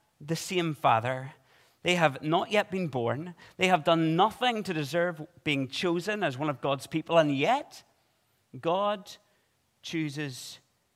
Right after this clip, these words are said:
Jacob. It's as if here we have a, a science experiment, and the key variable conditions are all kept the same. All kept the same, and yet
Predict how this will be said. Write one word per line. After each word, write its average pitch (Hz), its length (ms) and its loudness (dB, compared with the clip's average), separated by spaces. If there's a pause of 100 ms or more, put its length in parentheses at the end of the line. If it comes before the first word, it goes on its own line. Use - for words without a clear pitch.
(480)
Jacob. 123 420 -6 (1700)
It's - 80 -12
as 175 100 0
if 240 120 4
here 202 140 0
we 165 80 4
have 147 140 2
a, 135 160 6
a 120 80 0
science 170 540 2
experiment, - 920 -4 (1400)
and 139 100 -4
the 139 40 -4
key 240 300 -6
variable 180 440 2
conditions 143 440 -6
are 147 120 -4
all 240 160 -6
kept - 260 -8
the 254 80 -6
same. 135 380 -4 (1200)
All - 140 2
kept - 200 -2
the 208 60 -8
same, 190 240 -4
and 180 80 0
yet 175 280 0